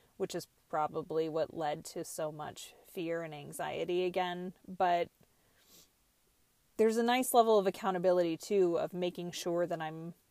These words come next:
getting out of that comfort zone and continuing to try new things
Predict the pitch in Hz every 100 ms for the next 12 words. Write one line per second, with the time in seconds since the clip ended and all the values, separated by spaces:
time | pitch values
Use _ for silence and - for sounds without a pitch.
0 | _ - 240 247 226 202 175 165 - 170
1 | 202 202 208 214 226 220 - 175 170 170
2 | 170 - 180 - 180 175 175 175 170 -
3 | - 175 165 165 165 165 - _ _ _
4 | _ _ 202 220 233 185 180 247 359 359
5 | - -